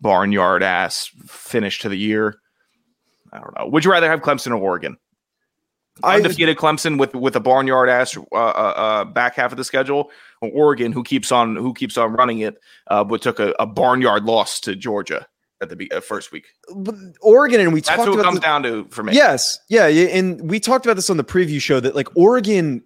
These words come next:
Speaker 2: has at least progressively shown improvement. I have only
Speaker 1: Yeah.
Speaker 2: seen,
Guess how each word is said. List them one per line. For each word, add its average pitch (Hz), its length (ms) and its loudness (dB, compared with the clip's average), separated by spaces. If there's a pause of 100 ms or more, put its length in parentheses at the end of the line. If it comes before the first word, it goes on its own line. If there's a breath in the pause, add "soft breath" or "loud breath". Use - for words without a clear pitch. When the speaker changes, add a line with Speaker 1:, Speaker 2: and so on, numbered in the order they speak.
Speaker 2:
has 175 320 0
at 147 100 -4
least 196 220 -2
progressively 156 560 0
shown 165 400 0
improvement. 127 760 -2
I 156 160 2
have 226 120 4
only - 220 2
Speaker 1:
Yeah. 120 180 0
Speaker 2:
seen, 160 480 -2